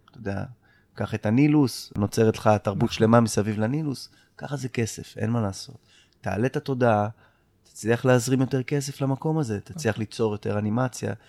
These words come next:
Speaker 1: תהפוך את ישראל למעצמה של אנימציה. אני חושב שזה אפשרי, אני חושב שיש לנו איזשהו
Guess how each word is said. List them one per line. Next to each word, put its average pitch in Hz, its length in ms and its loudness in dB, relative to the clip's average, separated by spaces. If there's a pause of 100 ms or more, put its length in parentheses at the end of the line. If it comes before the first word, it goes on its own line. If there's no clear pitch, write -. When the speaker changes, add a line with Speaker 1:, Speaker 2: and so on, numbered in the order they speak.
(220)
Speaker 1:
תהפוך 110 320 -8
את - 80 -12
ישראל 107 340 2
למעצמה 101 500 0
של 101 180 -8
אנימציה. 123 500 -4
אני - 300 -18
חושב - 140 -6
שזה 117 160 -4
אפשרי, 104 480 -2
אני 190 80 -8 (500)
חושב - 140 -8
שיש 110 800 0
לנו 120 200 -2
איזשהו 107 500 -6